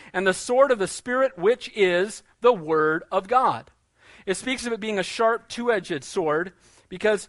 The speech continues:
you can't handle that weapon without cutting yourself.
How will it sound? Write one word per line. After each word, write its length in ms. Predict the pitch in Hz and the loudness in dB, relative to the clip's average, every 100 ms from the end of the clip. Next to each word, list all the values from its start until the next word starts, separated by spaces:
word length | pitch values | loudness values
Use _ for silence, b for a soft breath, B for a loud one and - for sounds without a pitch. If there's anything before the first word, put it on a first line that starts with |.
| - | -14
you 120 | 180 | -14
can't 360 | - 240 254 254 | -10 -6 -6 -6
handle 420 | - 240 233 214 | -6 -4 0 2
that 180 | 196 190 | 2 2
weapon 420 | 190 202 175 160 | 2 0 -2 -6
without 460 | 160 170 175 190 - | -6 0 0 0 -4
cutting 340 | 196 180 175 | -2 -2 -2
yourself. 600 | 160 - 160 120 - - | -6 -2 -2 -2 -6 -20